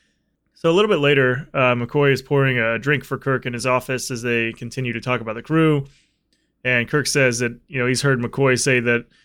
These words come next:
man is ultimately superior to any mechanical device. And McCoy's like, "I never said that either. Like, <laughs> where,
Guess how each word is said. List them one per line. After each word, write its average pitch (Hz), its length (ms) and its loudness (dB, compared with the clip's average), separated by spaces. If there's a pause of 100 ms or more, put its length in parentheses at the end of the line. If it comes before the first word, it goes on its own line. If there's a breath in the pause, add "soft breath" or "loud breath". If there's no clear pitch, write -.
(180)
man 139 240 2
is 123 120 0
ultimately 143 520 0
superior 131 640 2
to 127 240 -4
any 139 180 2
mechanical 131 520 -2
device. 117 580 -2 (400 soft breath)
And 127 240 0
McCoy's 143 420 0
like, 123 120 0
"I 127 40 2
never 147 180 2
said 185 200 2
that 196 180 4
either. 208 240 2
Like, 120 140 -2
<laughs> - 100 -4
where, 175 80 4